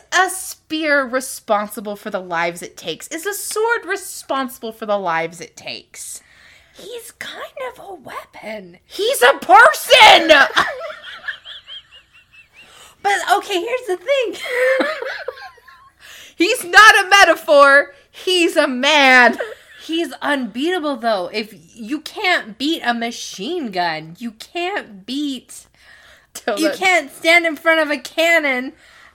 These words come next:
Speaker 2: and <laughs> expect
Speaker 1: Uh,
Speaker 2: to survive.
Speaker 1: I'm pretty sure there were some circus performers who did exactly that all the
Speaker 2: Okay,
Speaker 1: time.
Speaker 2: listen.
Speaker 1: No, but yeah, sorry, sorry. You're right, you're right. People can learn to get hit with bricks. <laughs>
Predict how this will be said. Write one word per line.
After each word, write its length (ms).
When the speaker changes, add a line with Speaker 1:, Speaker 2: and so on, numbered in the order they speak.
Speaker 2:
and 320
<laughs> 100
expect 140
Speaker 1:
Uh, 760
Speaker 2:
to 60
survive. 1300
Speaker 1:
I'm 160
pretty 320
sure 260
there 200
were 340
some 440
circus 480
performers 960
who 160
did 220
exactly 680
that 320
all 220
the 60
Speaker 2:
Okay, 140
Speaker 1:
time. 320
Speaker 2:
listen. 180
Speaker 1:
No, 240
but 240
yeah, 280
sorry, 260
sorry. 300
You're 120
right, 240
you're 140
right. 180
People 240
can 180
learn 160
to 80
get 120
hit 180
with 180
bricks. 480
<laughs> 20